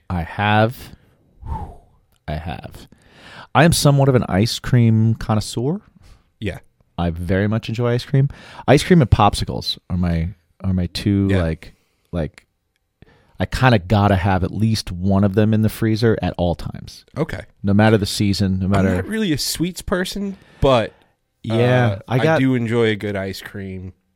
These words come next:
Speaker 2: I'm a mint chocolate chip guy.
Speaker 1: Mi-, absolutely.
Speaker 2: Yeah.
Speaker 1: Mint chocolate chip, hundred percent.
Speaker 2: But, yeah, you know, I think we spoke about this.
Speaker 1: Yeah,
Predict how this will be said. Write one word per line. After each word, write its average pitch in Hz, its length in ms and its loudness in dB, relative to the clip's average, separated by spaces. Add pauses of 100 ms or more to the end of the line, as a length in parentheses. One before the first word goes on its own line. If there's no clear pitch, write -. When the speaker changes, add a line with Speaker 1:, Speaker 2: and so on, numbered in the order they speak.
(460)
Speaker 2:
I'm 117 140 -2
a - 20 -2
mint 113 180 -4
chocolate 98 320 -8
chip - 220 -14
guy. 85 300 -12 (100)
Speaker 1:
Mi-, 101 180 2
absolutely. 90 760 -2
Speaker 2:
Yeah. 62 200 -14 (180)
Speaker 1:
Mint 101 200 0
chocolate 95 260 -2
chip, 92 160 0
hundred 92 180 0
percent. - 280 0
Speaker 2:
But, 160 40 -4
yeah, 160 60 0
you 151 160 0
know, 143 160 2
I 127 80 2
think - 180 -8
we 123 80 -8
spoke 101 320 -6
about 85 280 -12
this. - 100 -2
Speaker 1:
Yeah, 92 220 6